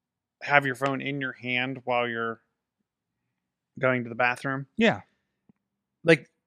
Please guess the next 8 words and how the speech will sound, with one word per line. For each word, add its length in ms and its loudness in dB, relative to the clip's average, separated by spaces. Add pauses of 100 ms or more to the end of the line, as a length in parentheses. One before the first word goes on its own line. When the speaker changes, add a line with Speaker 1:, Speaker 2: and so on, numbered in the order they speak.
(200)
Speaker 1:
think 160 6
about, 440 8 (840)
like, 160 6
we 120 6
saw 220 6
that 220 4
little 240 4
folder 680 -2